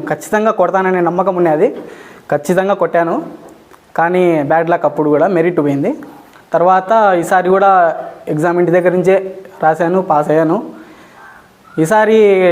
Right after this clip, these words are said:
వద్దామా వద్దని చిన్న డౌట్, ఎందుకంటే వేరే చోట ఒక జాబ్ వచ్చినది, ఒక ట్వంటీ థౌజండ్ శాలరీ. వదిలేస్తే మళ్ళీ దొరుకుతాలే అని ఒక టెన్షన్ అనమాట. ఇంకా ఏదో ఒకటి చేద్దాంరా, పోవాలరా అని చెప్పేసి ఇంకా అది వదిలేశాను, రిజైన్ చేసి వచ్చేసాను సార్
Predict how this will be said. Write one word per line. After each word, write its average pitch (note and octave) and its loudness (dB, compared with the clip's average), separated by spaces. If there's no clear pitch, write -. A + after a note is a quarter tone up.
వద్దామా F#3+ 2
వద్దని F#3+ -2
చిన్న F#3 2
డౌట్, F3+ 2
ఎందుకంటే F#3 2
వేరే F#3 2
చోట F3 2
ఒక E3+ -4
జాబ్ F3 2
వచ్చినది, C3 -2
ఒక D3 -2
ట్వంటీ D3 0
థౌజండ్ D#3 0
శాలరీ. C3 -4
వదిలేస్తే G3+ 2
మళ్ళీ G3 0
దొరుకుతాలే G3 2
అని G#3 2
ఒక F#3 -2
టెన్షన్ F3 0
అనమాట. C3+ 0
ఇంకా G3+ 2
ఏదో G#3+ 4
ఒకటి A3+ 0
చేద్దాంరా, G#3 2
పోవాలరా G3+ 2
అని F#3 -2
చెప్పేసి G3+ 2
ఇంకా G3+ 2
అది F3 4
వదిలేశాను, F#3 2
రిజైన్ G3 2
చేసి G3+ 2
వచ్చేసాను F#3 0
సార్ D3 0